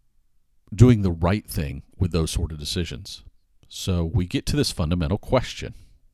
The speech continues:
Are the changes that we're seeing in weather cancellations and delays making us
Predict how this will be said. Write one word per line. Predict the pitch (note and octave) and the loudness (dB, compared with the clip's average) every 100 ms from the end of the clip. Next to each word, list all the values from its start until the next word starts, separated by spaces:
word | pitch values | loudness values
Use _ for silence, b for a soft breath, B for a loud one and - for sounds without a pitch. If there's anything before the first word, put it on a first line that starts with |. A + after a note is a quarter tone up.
| _ _ _ _ _ _ _ _ _ _ _ - _ _ _ - b b b b b b b b b - _ - | _ _ _ _ _ _ _ _ _ _ _ -20 _ _ _ -20 b b b b b b b b b -20 _ -8
Are | F#2 E2+ E2 | -2 -2 -2
the | E2+ D#2+ | -2 -6
changes | D#2 - B2+ D3+ C#3 F#2+ D#2+ | -4 -4 -2 -2 -4 -6 -8
that | E2 D#2+ | -10 -10
we're | D2+ | -10
seeing | - D#2 C#2 D#2 - - - - _ _ _ _ _ - _ _ _ - - - - | -8 -8 -8 -10 -14 -20 -20 -20 _ _ _ _ _ -20 _ _ _ -20 -20 -20 -10
in | F2 | -6
weather | F2 G#2 | -4 -4
cancellations | - E2+ - E2 C#2+ - - - - - - | -4 -8 -8 -8 -8 -10 -12 -14 -16 -16 -12
and | C#2 | -6
delays | F#2+ F2+ C2+ D#2+ E2+ - - - - - - _ _ b b b b b | -4 -4 -4 -8 -10 -12 -16 -18 -20 -20 -20 _ _ b b b b b
making | E2+ D#2+ D#2 E2 D#2+ | -6 -4 -4 -6 -8
us | C#2+ C2+ - - | -6 -6 -8 -12